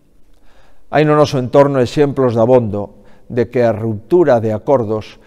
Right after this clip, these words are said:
trae consigo efectos lamentables en forma de retroceso económico e social e, sobre todo, de ruptura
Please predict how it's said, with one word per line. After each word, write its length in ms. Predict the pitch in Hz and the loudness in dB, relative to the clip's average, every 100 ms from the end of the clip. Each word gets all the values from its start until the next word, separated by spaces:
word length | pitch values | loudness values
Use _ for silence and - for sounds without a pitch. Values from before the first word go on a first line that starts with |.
| - - | -20 -10
trae 240 | 135 139 147 | 0 2 2
consigo 960 | 135 117 - 139 127 127 - - - - | -2 -4 -4 -4 -2 -4 -6 -20 -20 -8
efectos 640 | 113 - 156 - 160 147 120 | -8 0 -2 0 -6 -4 -4
lamentables 880 | 110 107 101 113 120 113 113 - - - - 123 | -4 -4 -8 0 0 0 -8 -10 -20 -20 -12 -8
en 160 | 120 | -4
forma 320 | 170 175 156 | 0 2 0
de 80 | 123 | 0
retroceso 640 | 113 107 110 104 151 147 131 | -2 -4 -6 -2 -2 -2 -2
económico 480 | 120 139 143 127 | -2 -2 -6 -4
e 80 | 117 | -6
social 480 | 131 - 170 175 - - - - - | -6 -4 -2 -2 -6 -20 -20 -20 -14
e, 80 | 113 | -10
sobre 320 | 120 104 107 | -6 -6 -4
todo, 400 | 147 143 143 - | -2 -2 -4 -8
de 240 | 113 117 | -6 -4
ruptura 720 | 107 113 107 - 165 160 - | -2 -6 -6 -4 -2 0 -4